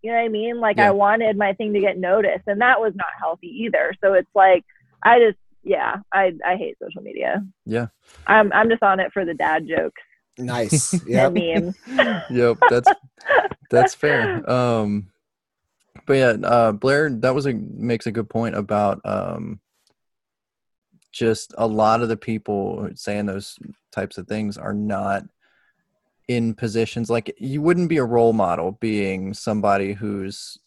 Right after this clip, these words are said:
Speaker 2: super skinny in a bikini saying,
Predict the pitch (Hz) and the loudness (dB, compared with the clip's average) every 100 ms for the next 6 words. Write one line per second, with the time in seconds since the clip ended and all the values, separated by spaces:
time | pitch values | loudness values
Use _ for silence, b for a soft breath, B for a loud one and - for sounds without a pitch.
0 | _ - - 123 123 117 - 113 110 98 | _ -12 -4 -2 -2 -2 -2 0 0 -2
1 | 107 101 104 113 104 98 98 - 95 95 | -4 -4 -4 -2 -2 -4 -6 -8 -6 -6
2 | 101 | -8